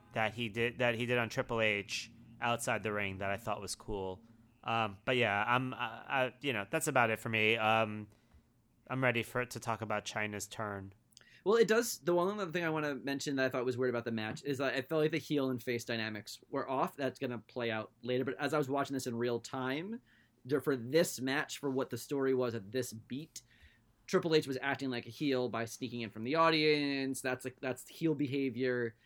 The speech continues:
Speaker 2: The sort of weaponry and usage felt more heely. It felt, it felt like Kane was the face, even though that wasn't in story what it should be. That was what they were giving, which I think makes a little bit more sense later. But watching this in real time, it,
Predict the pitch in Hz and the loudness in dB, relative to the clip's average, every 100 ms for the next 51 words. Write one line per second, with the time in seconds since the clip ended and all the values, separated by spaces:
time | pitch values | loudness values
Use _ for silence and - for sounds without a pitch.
0 | - _ 139 - 151 139 113 151 147 139 | -20 _ -4 0 0 0 0 -2 0 -2
1 | 139 135 135 123 123 139 123 127 120 135 | 0 0 0 -2 -6 -6 -2 -4 -2 2
2 | 127 135 - 151 139 156 135 135 - 156 | 2 0 -2 -2 0 -2 0 -2 -2 -2
3 | 143 135 123 - - _ 214 180 131 120 | 0 0 -2 -6 -20 _ -2 2 2 0
4 | - 170 160 156 143 143 135 127 127 139 | -2 0 2 2 0 0 2 0 0 2
5 | 143 135 117 _ 135 127 - - 135 117 | 2 0 -4 _ -2 -2 -4 -2 0 0
6 | 113 104 110 - 98 101 98 98 120 117 | -2 -4 -8 -8 -8 -6 -8 -6 -4 -2
7 | 117 110 - 127 - 110 110 113 131 123 | -2 -4 -6 -4 -2 -4 -4 -2 -2 0
8 | 127 - 151 156 170 165 185 180 143 139 | -2 -6 -8 -6 -6 -6 -4 -4 -6 -8
9 | 139 135 147 147 147 165 165 170 175 151 | -6 -4 -2 0 -2 2 6 6 4 2
10 | 147 143 135 127 123 123 120 | 2 2 0 0 -2 -4 -4